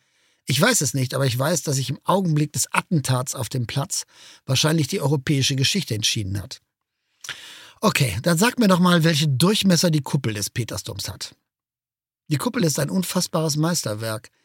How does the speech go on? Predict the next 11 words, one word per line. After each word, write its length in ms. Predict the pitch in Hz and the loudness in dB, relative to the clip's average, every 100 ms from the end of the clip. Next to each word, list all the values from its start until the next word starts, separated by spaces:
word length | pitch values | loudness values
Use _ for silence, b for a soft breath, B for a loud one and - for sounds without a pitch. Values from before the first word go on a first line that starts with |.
| _ 123 | _ -2
Die 60 | |
gewaltige 460 | 127 139 170 165 143 | 0 2 -2 0 0
Masse 360 | 151 165 170 | 2 0 -2
der 120 | 135 120 | -2 -2
doppelschaligen 880 | 143 151 147 - 147 147 131 123 | -4 -4 -2 0 0 -2 -2 -4
Kuppel 380 | - 185 117 127 B B B B | -6 -8 -6 -6 B B B B
ruht 200 | 147 165 | -2 0
auf 100 | 139 | 0
den 180 | 160 131 | 0 0
gigantischen 640 | 131 120 143 196 160 160 | 0 -2 -4 -2 -2 -2
Pfeilern, 600 | - 147 151 117 123 143 | -2 0 0 0 -4 -6